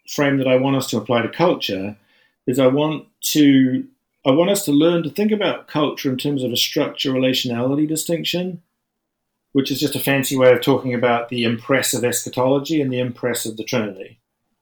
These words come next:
So w-, what I'm arguing, I'm making a very strong move, strong as in overt. I, I hope it's also robust, uh, where I'm arguing that the Trinity unpacks into relationality, people unpack into relationality. This is what really matters. Our interpersonal relationality is something that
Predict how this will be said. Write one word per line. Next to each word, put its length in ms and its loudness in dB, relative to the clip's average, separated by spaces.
So 220 -2
w-, 360 -10
what 160 2
I'm 140 2
arguing, 420 4
I'm 80 -2
making 240 -2
a 40 -2
very 200 2
strong 340 0
move, 360 0
strong 440 2
as 160 0
in 200 -2
overt. 640 2
I, 120 -4
I 180 -4
hope 240 2
it's 140 -6
also 260 -4
robust, 680 -2
uh, 200 4
where 120 8
I'm 100 6
arguing 340 6
that 100 -2
the 60 -8
Trinity 420 0
unpacks 480 -4
into 120 -2
relationality, 880 -4
people 280 -2
unpack 380 -2
into 140 -4
relationality. 720 -4
This 120 -8
is 80 -8
what 120 -2
really 420 0
matters. 480 -2
Our 120 -6
interpersonal 760 -2
relationality 880 -4
is 120 -8
something 340 -6
that 200 -8